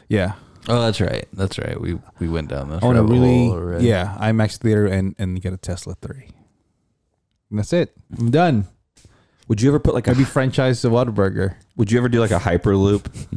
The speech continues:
Speaker 1: <laughs>
Speaker 3: from, like, your house to, like,
Speaker 1: The
Speaker 3: your favorite
Speaker 1: mailbox.
Speaker 3: restaurant?
Speaker 1: <laughs> That's actually
Speaker 2: Oh,
Speaker 1: a good
Speaker 2: man.
Speaker 1: idea.
Speaker 3: Instead of having delivered, you just get in.
Speaker 1: Yeah.
Speaker 2: You know what I might do? I might join that app where you pay, like, ten grand and you can take, like, a private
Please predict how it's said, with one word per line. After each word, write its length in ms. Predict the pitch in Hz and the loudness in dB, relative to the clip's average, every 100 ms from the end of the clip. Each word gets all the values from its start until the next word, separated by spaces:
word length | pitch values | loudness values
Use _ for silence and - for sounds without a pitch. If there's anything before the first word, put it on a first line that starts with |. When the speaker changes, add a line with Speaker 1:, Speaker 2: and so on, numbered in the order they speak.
| - | -8
Speaker 1:
<laughs> 40 | 104 | -2
Speaker 3:
from, 120 | 95 | 0
like, 180 | 92 - | 0 0
your 80 | 87 | 0
house 320 | 95 90 - | 2 0 0
to, 140 | - | -2
like, 320 | 82 82 - - _ _ _ _ _ _ _ - | 0 -2 -6 -18 _ _ _ _ _ _ _ -6
Speaker 1:
The 100 | 104 | 0
Speaker 3:
your 280 | 101 101 - | 2 4 4
favorite 40 | |
Speaker 1:
mailbox. 280 | 110 - - | 4 2 2
Speaker 3:
restaurant? 540 | 92 - - 101 120 - - - - _ _ - - _ - - | 2 2 2 2 -2 -4 -4 -6 -6 _ _ -20 -20 _ -16 -4
Speaker 1:
<laughs> 0 | 508 494 508 427 - - 202 - - | -4 -4 -10 -8 -6 -2 -2 -4 -14
That's 200 | - - 165 | -14 -8 -6
actually 220 | - 107 | -2 0
Speaker 2:
Oh, 60 | |
Speaker 1:
a 40 | 95 | 2
good 100 | 101 | 4
Speaker 2:
man. 100 | 92 95 | 4 4
Speaker 1:
idea. 440 | 98 104 87 87 - _ | 4 4 2 -2 -8 _
Speaker 3:
Instead 180 | - 101 | 0 2
of 60 | |
having 180 | 104 95 | 2 0
delivered, 420 | 85 92 92 95 | 2 2 2 0
you 40 | 92 | -2
just 160 | - | -4
get 140 | - 90 | -2 0
in. 140 | 95 | 2
Speaker 1:
Yeah. 520 | 95 98 98 90 87 90 - - _ _ _ _ | 2 2 2 0 -2 -6 -16 -20 _ _ _ _
Speaker 2:
You 120 | - 123 | 0 2
know 80 | 147 | 2
what 160 | 113 | 2
I 40 | 104 | 2
might 380 | 95 90 92 | 2 0 -2
do? 500 | 95 120 127 135 131 - _ _ _ _ _ | 0 2 2 2 -2 -8 _ _ _ _ _
I 20 | 101 | -2
might 220 | 117 90 - - - - | -2 -4 -14 -20 -20 -8
join 280 | 107 101 101 | 0 2 2
that 200 | 87 69 | 0 -2
app 260 | 87 92 98 | -2 -2 -2
where 120 | 90 | -2
you 140 | 85 | 0
pay, 160 | 104 87 | 0 0
like, 240 | 82 - | 0 -4
ten 280 | - 92 90 | -4 -2 -2
grand 360 | 85 87 87 87 | -2 -2 -2 -2
and 160 | 87 | -4
you 80 | 90 | -4
can 140 | 90 | -6
take, 260 | 87 85 85 | -4 -4 -2
like, 180 | 85 87 | -4 -4
a 60 | |
private 440 | - 85 82 82 | -2 -2 0 -2